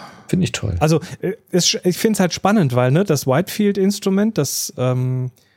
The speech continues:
Speaker 2: äh, löst halt das Problem, wie, wie kriege ich möglichst viel Himmel mit hoher, hoher Auflösung aufs Bild und der Coronagraph
Speaker 1: Mhm.
Speaker 2: macht genau das Gegenteil, wie bekomme ich fast alles Licht aus meinem Bild wieder raus.
Speaker 1: Richtig.
Speaker 2: Das ist so,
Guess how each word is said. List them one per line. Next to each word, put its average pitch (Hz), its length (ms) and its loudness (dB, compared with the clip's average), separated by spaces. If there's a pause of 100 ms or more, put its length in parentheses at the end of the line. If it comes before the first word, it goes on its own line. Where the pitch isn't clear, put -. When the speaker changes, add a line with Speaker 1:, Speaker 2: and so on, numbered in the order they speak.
(580)
Speaker 2:
äh, 131 420 0
löst 135 400 0
halt 139 140 2
das 135 100 0
Problem, 135 400 0
wie, 131 160 0
wie 131 80 -2
kriege 143 160 -2
ich 139 100 0
möglichst 139 320 0
viel 123 140 0
Himmel 165 300 2
mit 151 180 0
hoher, 131 260 2
hoher 131 160 2
Auflösung 170 400 0
aufs 165 180 -4
Bild 185 380 0
und 143 180 0
der 139 100 0
Coronagraph 139 680 0
Speaker 1:
Mhm. 143 60 0
Speaker 2:
macht 135 120 -4
genau 143 140 0
das 143 160 -2
Gegenteil, 139 500 0
wie 131 60 0
bekomme 131 340 -4
ich - 80 -6
fast - 240 -2
alles 131 260 -2
Licht 135 200 -2
aus - 140 -4
meinem 165 160 0
Bild 147 220 -2
wieder 135 200 -2
raus. 123 320 -2
Speaker 1:
Richtig. 156 240 0
Speaker 2:
Das 160 240 2
ist - 260 0
so, 311 80 2